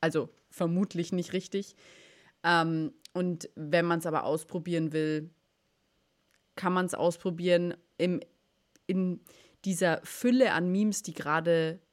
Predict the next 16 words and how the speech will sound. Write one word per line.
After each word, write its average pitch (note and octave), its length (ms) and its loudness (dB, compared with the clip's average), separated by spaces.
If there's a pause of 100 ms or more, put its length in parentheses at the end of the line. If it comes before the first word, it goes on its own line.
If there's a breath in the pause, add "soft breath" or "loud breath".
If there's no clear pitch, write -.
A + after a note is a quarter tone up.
(120)
überall F3 380 0
kursieren, E3+ 840 -4 (360)
kann's E3+ 300 0
sein, D3+ 240 2
dass D#3 160 -4
es - 120 -10
gar D3 140 0
nicht D#3 200 -2
auffällt, D3+ 420 -2
falls C3+ 260 -4
man C#3+ 140 -2
doch C3+ 160 -4
einen D3+ 100 -2
Fehler C#3+ 380 -4
macht. C#3+ 340 -6 (120)
Aber, D3 480 0